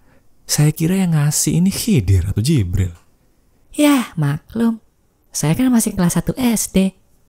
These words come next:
Speaker 2: Pertama-tama saya paham itu Kiai Hamid yang ngasih. Tetapi setelah tahu bahwa kakek tua yang suka memberikan kode itu Khidir, dan Kiai Hamid itu konon dekat dengan Khidir, serta efek dari makanan dan minuman tersebut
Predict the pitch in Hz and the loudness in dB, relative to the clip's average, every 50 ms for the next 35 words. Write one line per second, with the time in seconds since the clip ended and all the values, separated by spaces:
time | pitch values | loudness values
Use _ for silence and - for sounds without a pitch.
0 | _ _ _ _ _ - - 208 202 226 226 233 233 233 - 262 269 269 208 156 | _ _ _ _ _ -4 -2 0 2 4 4 6 4 4 4 2 4 4 6 6
1 | 131 139 170 - - 190 208 233 233 - - 190 196 190 170 - 214 220 208 175 | 4 4 2 2 0 0 0 0 0 0 0 0 0 0 0 0 2 2 2 2
2 | 160 156 - 214 208 - - 175 160 156 151 - - 185 202 220 214 202 202 202 | 2 0 -2 -4 -6 -4 -2 0 0 0 0 0 0 0 2 2 4 2 2 0
3 | - - 170 160 160 165 180 190 - - 190 185 190 196 190 - - - - - | 0 0 0 2 2 2 2 0 0 -2 -2 -2 -2 -2 -4 -8 -14 -20 -20 -20
4 | _ _ _ - - - 180 - 196 196 196 - 247 240 - - 214 202 196 175 | _ _ _ -8 -6 -4 0 2 2 2 2 2 2 0 2 2 2 2 0 0
5 | - - 214 220 220 196 190 185 190 185 190 190 - - - 185 - - - - | 0 0 0 2 2 2 2 2 2 0 -2 -2 -4 -4 -4 -4 -2 -2 -4 -4
6 | - - 190 185 190 185 180 175 170 - - 320 - 294 262 254 226 208 202 196 | -4 -4 -2 -2 0 0 0 0 0 0 -2 0 0 2 2 4 4 4 4 4
7 | - 180 175 180 - 190 180 170 175 180 175 - 175 180 - - - 277 269 247 | 4 2 2 2 2 0 0 2 0 0 0 0 0 -2 -2 -4 -2 -2 -2 0
8 | 180 143 123 123 135 175 208 - - _ _ _ _ _ _ _ _ _ - 165 | 0 0 0 0 0 -2 -4 -6 -12 _ _ _ _ _ _ _ _ _ 2 2
9 | 165 165 170 - - 170 170 165 165 - - - 196 196 190 185 185 - 175 151 | 2 2 2 2 2 2 2 2 2 0 0 0 2 2 2 2 2 0 -4 -6
10 | - 170 - - 226 233 214 208 196 240 - - 254 226 - - 180 175 185 180 | -6 -8 -6 -2 0 2 2 2 2 0 -2 -4 -6 -6 -2 0 0 2 2 0
11 | 180 - - 240 262 233 - 127 120 120 143 196 226 - - _ _ _ _ _ | 0 0 -2 -2 0 2 2 2 4 4 2 0 -2 -8 -16 _ _ _ _ _
12 | _ _ _ _ _ _ - - 185 180 - 180 165 170 170 - 170 165 - 160 | _ _ _ _ _ _ -2 0 0 2 2 2 2 2 2 0 -2 0 2 2
13 | 156 160 165 160 160 160 - 160 160 156 156 156 156 156 156 160 156 156 151 156 | 4 4 4 2 0 0 0 2 2 2 2 2 2 2 2 2 2 2 2 2
14 | 156 - 160 - - 156 156 160 | 2 0 0 0 0 0 0 0